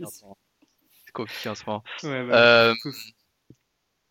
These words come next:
Speaker 1: ouais, c'est sur, euh, The ringer dot com et, et ils ont fait des Mid-Season Awards et évidemment, ils font ça de manière un peu humoristique.
Speaker 2: Yes.
Speaker 1: Euh, avec, euh,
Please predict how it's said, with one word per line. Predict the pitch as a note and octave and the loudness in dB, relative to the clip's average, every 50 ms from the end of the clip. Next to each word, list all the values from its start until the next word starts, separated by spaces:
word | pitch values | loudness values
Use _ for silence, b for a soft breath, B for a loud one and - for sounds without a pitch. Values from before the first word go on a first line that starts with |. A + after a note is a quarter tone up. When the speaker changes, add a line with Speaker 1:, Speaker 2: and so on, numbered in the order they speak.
| _ _ _ | _ _ _
Speaker 1:
ouais, | - D3+ D#3+ C#3+ | 0 0 0 0
c'est | - - C3 | 0 -4 -8
sur, | - - D3+ D3 C#3 | -6 -4 -2 0 2
euh, | C3+ C3 | 2 2
The | B2+ C3+ | 2 0
ringer | C3 D#3 E3 E3+ E3 D3+ | -2 -2 -2 -2 0 0
dot | C#3+ C3+ - - | 0 0 -2 -2
com | - D3+ E3 F#3+ G3+ G3 - | -4 -4 -4 -4 -4 -8 -12
et, | - C3 B2+ B2 B2 A#2+ A#2+ A#2 A#2 A2 A2 A2 G#2+ G#2 G#2+ | -8 -6 -4 -2 0 0 0 0 0 0 -2 -2 -4 -4 -6
et | G#2 G2+ G#2+ A2+ - A#2 | -8 -10 -12 -12 -12 -10
ils | A2+ A2+ | -10 -10
ont | A2+ - | -10 -10
fait | - C#3+ | -8 -8
des | C3 B2 | -8 -6
Mid-Season | A2 A#2 A#2+ - - C3 A#2+ A#2+ A#2+ A2 | -6 -6 -8 -8 -10 -12 -10 -8 -8 -6
Awards | G#2+ G#2 G#2+ A#2 B2+ C3 A#2 A2 | -6 -2 0 0 0 -2 -4 -8
et | G2+ | -10
évidemment, | G2 G2 G2+ G2+ G2 G2+ A2+ A2+ | -12 -10 -6 -6 -4 -4 -4 -6
ils | G#2 | -8
font | - - G2+ | -8 -10 -10
ça | - - A2 | -8 -8 -8
de | G#2 | -8
manière | G#2 G2 G2 G2 G2+ | -8 -6 -6 -4 -4
un | G2+ G2 | -4 -6
peu | A2+ G#2+ | -6 -8
humoristique. | G2+ G2+ G2+ F#2 E2 - - C3 C3+ - - _ _ _ - - | -8 -6 -6 -6 -6 -8 -10 -14 -14 -14 -16 _ _ _ -20 -20
Speaker 2:
Yes. | C#3 A#2+ B2 B2 B2 A2+ | -18 -16 -14 -12 -8 -4
Speaker 1:
Euh, | G#2+ G#2 G#2 G2+ G2 G2 G2 F#2+ F#2+ F#2+ F#2+ _ _ _ G2+ G2+ _ _ _ _ _ _ _ - - _ _ _ _ _ _ _ _ _ _ _ _ - - | -2 0 2 2 2 0 0 -2 -2 -4 -8 _ _ _ -20 _ _ _ _ _ _ _ _ -20 -20 _ _ _ _ _ _ _ _ _ _ _ _ -18 -12
avec, | A2 G#2+ G2 G#2 G2+ G2+ - | -10 -8 -6 -6 -6 -6 -6
euh, | G2+ F#2+ F#2 F#2 F#2 F#2 F#2 F#2+ G2 G2 G2+ G#2 G2+ | -6 -6 -6 -6 -6 -8 -8 -10 -12 -12 -14 -14 -14